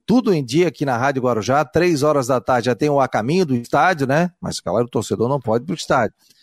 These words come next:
Fica em casa, tranquilo, ouvindo aqui pela Rádio Guarujá, pelas nossas plataformas de áudio, de vídeo, YouTube, Facebook, todo mundo acompanhando.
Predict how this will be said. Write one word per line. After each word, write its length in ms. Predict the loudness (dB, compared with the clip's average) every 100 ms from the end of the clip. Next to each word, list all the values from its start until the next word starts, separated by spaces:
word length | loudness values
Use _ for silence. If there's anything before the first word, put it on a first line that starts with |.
| _ _
Fica 260 | -6 -4 -4
em 40 |
casa, 460 | 0 2 2 0 -4
tranquilo, 520 | -6 -6 0 2 2
ouvindo 360 | 0 -2 0
aqui 180 | -2 -6 -6
pela 160 | -6 -2
Rádio 180 | -4 -2
Guarujá, 560 | -2 -2 -2 0 0 -2 _ -20 -20 _ -4
pelas 200 | -2 0
nossas 360 | -2 -4 -6
plataformas 800 | -2 -2 -2 -8 -4 -2 -2 -4
de 120 | -2 0
áudio, 440 | 2 2 0 -4
de 100 | -6
vídeo, 640 | -2 0 4 4 4 0
YouTube, 580 | 0 -2 2 4 4 0
Facebook, 680 | -4 -6 -6 -2 2 2 0 _ _ _
todo 240 | 0 2 0
mundo 180 | 0
acompanhando. 680 | 0 0 0 0 2 0